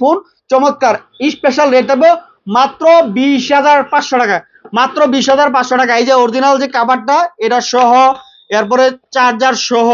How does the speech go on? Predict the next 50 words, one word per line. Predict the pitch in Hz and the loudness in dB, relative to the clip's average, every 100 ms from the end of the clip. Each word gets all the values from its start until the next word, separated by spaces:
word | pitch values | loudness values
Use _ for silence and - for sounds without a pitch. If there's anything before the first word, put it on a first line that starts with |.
| 220 | 0
আপনারা | 208 240 233 | -2 -2 -4
পেয়ে | 247 247 | 0 0
যাবেন | 240 247 | 0 0
আমাদের | 226 214 220 | 0 0 -2
কাছ | 220 233 | -4 -4
থেকে। | 254 294 | 0 2
এই | 233 | 2
যে | 226 214 - _ _ - | 0 -2 -4 _ _ -4
পলিশ | 240 262 277 - | 0 0 0 -2
সহ | 254 247 254 | 0 2 0
সম্পূর্ণ | 247 226 247 269 | -2 -4 -4 -4
চার্জার | 262 226 233 | -2 -2 -4
সহ | 262 | -6
সবকিছু | 254 220 254 240 | -6 -8 -8 -2
আছে, | 247 214 285 349 - _ - | -2 2 0 0 -4 _ -6
মাত্র | 220 233 285 247 | -4 -2 -2 -2
বিশ | 247 262 | -2 -2
হাজার | 262 277 | 0 0
পাঁচশো | 269 247 254 | 0 -2 -2
টাকা। | 262 285 | 0 0
Nubia | 269 247 254 269 277 - _ _ - | 0 -2 0 0 0 -6 _ _ -8
ফোকাস | 240 277 - | -2 0 -2
ফোনটা | 254 269 269 | -6 -4 -2
পেয়ে | 262 262 | 0 2
যাবেন, | 269 285 311 - | 2 0 -4 -6
আহ, | 208 208 190 | -2 0 -2
ষোলো | - 240 262 | -2 -2 0
জিবি, | 262 330 359 - _ - | 0 -2 -2 -8 _ -2
আহ, | 190 202 | 2 2
দুশো | 202 180 | 0 -4
ছাপ্পান্ন | 180 254 - 277 269 | -4 -4 -2 -2 0
জিবি, | 277 302 - | -2 -4 -6
ফোনটা | 233 240 | -4 -2
চমৎকার | 254 269 277 277 262 | 0 0 0 0 -2
একটা | 226 | -2
ফোন, | 208 190 - _ - | -4 -8 -10 _ -4
মাত্র | 220 247 285 285 | -2 0 0 0
বিশ | 226 233 | 0 -2
হাজার | 254 262 294 254 | 0 2 0 0
পাঁচশো | 254 254 | -4 -2
টাকা | 262 254 | -2 0
হইলে | 262 302 277 | 2 0 0
এই | 254 | -2
প্রোডাক্টটা | 247 247 247 | -4 -2 -4
আপনারা | 226 240 | -2 -2
আমাদের | 226 233 | -2 -6
কাছ | 226 | -6
থেকে | 240 | -6
নিতে | 240 | -2
পারবেন। | 240 214 | 0 0